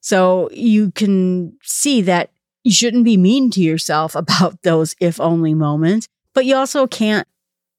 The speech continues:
overcome it. You can't say, "Oh, well, no regrets," because you're stashing, he says, your negative emotions, and eventually they're gonna come back and haunt you. If people have a lot of buried bad emotions in their lives, I mean, that's why people go to counseling to try to dig those up.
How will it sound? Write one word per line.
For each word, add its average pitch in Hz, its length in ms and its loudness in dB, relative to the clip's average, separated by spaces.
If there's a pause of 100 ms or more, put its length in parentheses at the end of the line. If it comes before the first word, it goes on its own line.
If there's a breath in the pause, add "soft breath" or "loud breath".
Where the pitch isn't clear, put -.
(360)
overcome 196 520 0
it. 107 100 -8
You 175 80 0
can't 190 300 -2
say, 180 160 2
"Oh, 277 160 2
well, 254 320 2
no 240 180 2
regrets," 269 500 -2 (200)
because 190 360 0
you're 180 140 0
stashing, 185 680 -2 (260)
he 196 120 -6
says, 175 360 0
your 175 100 -6
negative 175 460 0
emotions, 170 880 0
and 240 100 -2
eventually 214 400 -2
they're 185 100 2
gonna 170 320 0
come 196 160 2
back 190 280 0
and 120 80 -6
haunt 180 320 0
you. - 260 -14 (800)
If 202 180 0
people 247 320 0
have 175 300 -2
a 175 80 -2
lot 170 280 0
of 160 240 -6
buried 185 600 0 (680)
bad 202 320 0
emotions 185 600 0
in 170 80 -2
their 160 160 0
lives, 170 440 0
I 170 60 -2
mean, 180 120 0
that's 214 180 0
why 190 100 -6
people 185 280 -10
go 185 180 -4
to 190 80 -6
counseling 185 560 -6
to 151 120 -12
try 175 320 -8
to 190 120 0
dig 180 300 -2
those 185 280 0
up. 202 280 -2